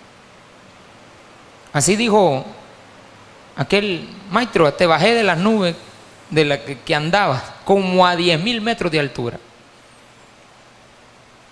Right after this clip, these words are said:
Es evidente que cuando tú subes, como la espuma, con un poquito de sal te bajas. Es evidente también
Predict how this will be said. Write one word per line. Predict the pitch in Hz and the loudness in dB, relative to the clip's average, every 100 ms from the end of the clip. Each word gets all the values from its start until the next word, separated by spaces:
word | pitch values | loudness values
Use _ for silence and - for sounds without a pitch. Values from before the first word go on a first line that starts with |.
| - - - _ | -20 -20 -20 _
Es | 262 269 | 0 2
evidente | 262 240 196 147 - 175 | 0 2 2 0 -2 -2
que | 180 | 0
cuando | 165 160 151 | 0 0 0
tú | 214 | 2
subes, | 202 240 170 160 - - - - - - - - - - - - - | 2 2 2 0 -4 -10 -16 -20 -20 -20 -20 -20 -20 -20 -20 -20 -20
como | - 135 143 | -6 -2 0
la | |
espuma, | 156 - 233 175 151 175 - - - - - - - - | 0 0 0 0 -2 -4 -18 -20 -20 -20 -20 -20 -20 -16
con | - 208 | -2 0
un | 262 | 2
poquito | 254 262 247 233 | 0 -4 -4 -2
de | 233 | -2
sal | - 240 196 | -2 -4 -4
te | - 156 | -6 -4
bajas. | 123 107 120 - - - - - - - - - - - | -4 -6 -12 -14 -16 -20 -20 -20 -20 -20 -20 -20 -20 -8
Es | - 139 | -4 0
evidente | 170 180 185 208 214 | 0 2 2 2 2
también | 214 226 196 190 220 | 0 0 0 0 -2